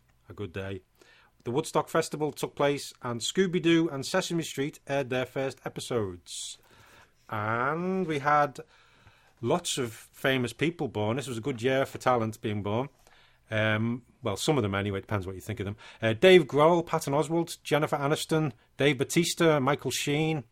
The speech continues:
Javier Bardem, Terrence Howard, Thomas Jane, Paul Rudd, Toby Stevens, Wes Anderson, Cate Blanchett, Peter Dinklage, Ice Cube, Jennifer Lopez, Edward Norton,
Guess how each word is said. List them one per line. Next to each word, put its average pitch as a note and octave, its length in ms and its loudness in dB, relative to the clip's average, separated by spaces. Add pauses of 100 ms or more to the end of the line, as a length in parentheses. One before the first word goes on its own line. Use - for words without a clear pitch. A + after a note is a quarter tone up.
(600)
Javier C#3 280 6
Bardem, D#3 600 6
Terrence C3+ 360 0
Howard, C#3 380 2
Thomas B2 340 0
Jane, C#3 600 0 (240)
Paul A#2+ 300 6
Rudd, A#2+ 320 2 (120)
Toby B2 260 4
Stevens, E3 680 4 (300)
Wes B2+ 200 2
Anderson, C#3+ 640 2
Cate - 300 0
Blanchett, C#3+ 600 0 (460)
Peter C3+ 180 -2
Dinklage, D3 840 0 (220)
Ice C3 200 6
Cube, C#3+ 400 2
Jennifer C#3 300 4
Lopez, C#3 420 4
Edward C3+ 200 2
Norton, C3+ 640 2